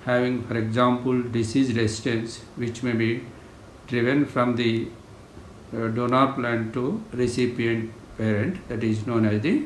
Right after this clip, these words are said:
non-recurrent parent. So one of the two examples in the rice variety, Pusa Basmati and Sona Masori, these two rice crops are very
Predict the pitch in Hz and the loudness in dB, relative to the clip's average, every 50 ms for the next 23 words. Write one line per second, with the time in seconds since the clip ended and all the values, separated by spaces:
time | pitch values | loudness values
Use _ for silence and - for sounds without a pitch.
0 | - - - 127 120 110 113 113 117 113 110 107 107 104 104 - 101 135 151 180 | -4 -6 -6 -4 0 2 2 4 4 4 2 2 0 0 0 -2 0 0 0 0
1 | 185 180 - - 117 113 92 90 85 85 - - - - - - - - - - | -2 -4 -4 -4 -2 -2 -2 -2 -4 -6 -10 -12 -16 -18 -20 -20 -20 -20 -20 -20
2 | - - - - - - - - 143 139 139 135 - - 151 151 139 131 143 127 | -20 -20 -20 -20 -18 -8 0 4 4 4 4 2 0 0 2 2 4 4 4 2
3 | - - 175 190 214 220 - - 139 131 117 110 110 135 139 147 156 165 175 170 | 2 2 2 2 2 2 0 -2 -2 -2 -2 0 2 4 4 4 4 2 0 -2
4 | - - - 139 117 110 110 107 107 110 120 135 135 135 - - - 107 110 107 | -4 -4 -2 -2 0 2 2 2 4 4 4 4 4 4 2 -2 -4 -2 0 2
5 | 104 110 120 120 113 113 104 127 180 220 - - - - - - 131 123 - 143 | 2 2 2 0 0 0 0 0 0 -2 -6 -8 -12 -12 -4 -2 0 0 2 2
6 | 123 110 101 101 101 107 - - - 127 117 - 156 170 220 - - - - - | 2 2 0 0 0 -2 -2 -2 -2 -4 -2 0 0 0 0 0 -2 -4 -4 -4
7 | - - - - - - - - - - 135 135 143 147 147 - - 156 151 160 | -6 -6 -10 -18 -20 -20 -20 -20 -12 -4 2 4 6 6 6 4 2 2 4 6
8 | 160 143 117 110 107 104 - 123 127 123 113 107 104 107 113 - - - - - | 6 6 6 4 2 2 2 2 2 2 2 2 2 0 -4 -10 -14 -18 -18 -18
9 | - - - - - - 127 135 131 127 123 120 110 107 - - - - - - | -20 -20 -20 -20 -14 -6 -2 0 0 0 0 -2 -6 -10 -12 -14 -16 -8 0 2
10 | 165 175 190 196 - - - - - - 127 127 131 139 135 104 - - - - | 4 4 4 4 2 -2 -8 -10 -4 0 2 4 4 4 4 2 -2 -6 -6 -4
11 | 123 113 110 120 - - - 127 110 110 104 98 104 113 123 135 131 113 - | 0 0 0 0 -2 -4 -4 -2 0 0 0 0 0 0 2 2 2 0 -2